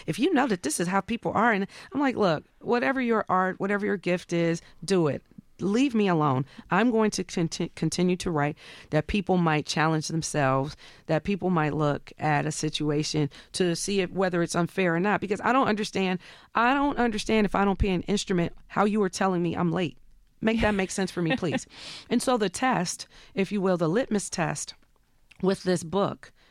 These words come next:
Speaker 1: with every piece, is tell me why you thought this. So with the first
Speaker 2: Yeah, it's
Speaker 1: piece,
Speaker 2: assumptions.
Speaker 1: mm-hmm, the
Speaker 2: Yeah.
Speaker 1: first piece, with, "Tell me why you told me you don't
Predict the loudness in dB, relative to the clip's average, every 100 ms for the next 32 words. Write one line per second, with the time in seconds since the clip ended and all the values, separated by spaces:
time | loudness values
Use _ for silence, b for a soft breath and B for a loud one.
0 | b -2 0 -2 0 -4 -6 -6 -4 -6
1 | -10 -4 -2 -2 -4 B B B B -2
2 | 2 4 4 2 2 0 -4 -2 0 2
3 | 2 0 -4 -4 -4 -2 -2 -2 -4 -6
4 | -6 -12 B B 0 2 0 -2 -2 0
5 | 0 0 -6 -6 -6 -8 -12 -6 -2 0
6 | -2 -2 -6 -6 -12 -12 0 2 4 0
7 | B B -4 0 2 0 -2 -4 -4 -6
8 | -16 b b -2 0 0 -2 -14 -20 -20
9 | -20 -10 -2 0 2 0 2 2 0 0
10 | -2 -2 -8 _ _ _ _ _ -20 -20
11 | _ -20 -20 _ -20 _ -10 0 2 2
12 | 2 2 2 2 -2